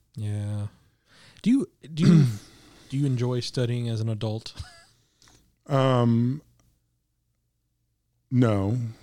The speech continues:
Speaker 2: Um, <laughs> uh, um, this is a class I have to take.
Speaker 1: Yeah.
Speaker 2: Not the other class, data mining class. I en-,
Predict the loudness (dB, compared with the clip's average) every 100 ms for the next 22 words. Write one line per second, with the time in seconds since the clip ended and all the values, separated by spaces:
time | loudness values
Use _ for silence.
0 | -20 -6 0 2 2 2 2 0 -2 -6
1 | -12 -16 -12 -8 -8 -10 _ _ _ _
2 | _ _ _ _ _ -2 0 2 2 2
3 | -2 0 0 -2 -6 -6 -4 -4 -4 -8
4 | -6 -2 -4 -4 -10 -8 -6 -10 -14 -20
5 | _ _ -2 -2 -2 -2 0 2 2 2
6 | 0 0 0 2 0 0 0 -2 -2 -6
7 | -6 -4 -4